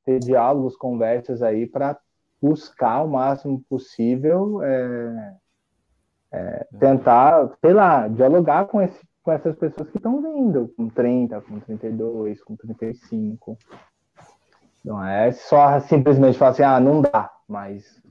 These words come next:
tem que ter um diálogo, tem que ter um, algum acompanhamento, né?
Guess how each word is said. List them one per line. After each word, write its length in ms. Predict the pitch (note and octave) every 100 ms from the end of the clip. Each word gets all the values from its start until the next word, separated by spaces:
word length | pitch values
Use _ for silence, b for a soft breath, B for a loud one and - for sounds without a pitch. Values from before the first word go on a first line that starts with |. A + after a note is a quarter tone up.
| _
tem 180 | A2 A2
que 100 | -
ter 120 | D3
um 120 | D#3+
diálogo, 640 | F#3 B3+ C4 A#3+ F3 E3+ A2+
tem 240 | A#2 A#2
que 540 | A#2 C#3+ D#3 F3+ G3+ F#3 _ _ _
ter 100 | C3
um, 180 | C#3+ G3
algum 420 | F#3 F#3 F3+ E3
acompanhamento, 880 | D3 C#3 C#3 C3+ B2+ A#2 G#2 F#2+ F#2+
né? 180 | G2+ B2